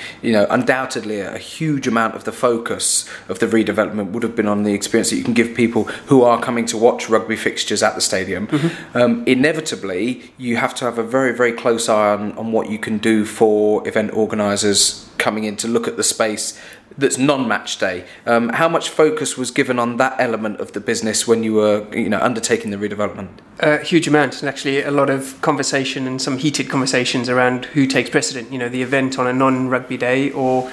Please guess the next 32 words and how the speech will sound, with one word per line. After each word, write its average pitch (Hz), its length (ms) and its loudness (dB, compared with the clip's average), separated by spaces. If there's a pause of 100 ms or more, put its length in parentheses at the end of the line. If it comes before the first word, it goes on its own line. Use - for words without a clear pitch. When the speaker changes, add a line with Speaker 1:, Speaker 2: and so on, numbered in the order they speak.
(160)
Speaker 2:
a 135 60 4
rugby 135 280 0
day, 123 200 -2
which 120 240 -6
is 120 220 -6
ten, 123 360 -2
fifteen 127 380 0
times 127 640 -2
a 131 80 0
year. 127 380 2 (340)
And 131 300 2
I 131 80 2
think 143 180 2
in 139 80 0
the 139 60 0
East 135 180 0
End 127 140 0
we 131 80 -4
have 131 180 -2
balanced 131 380 -2
it 127 120 -14
quite 127 380 -2
nicely. 135 400 -2
So 127 280 -2 (280)
while 127 140 4
we've 131 180 2
got - 240 2
the 131 300 -2 (160)
high 135 160 0
street 131 460 -4
restaurant 131 500 -2
style 127 580 2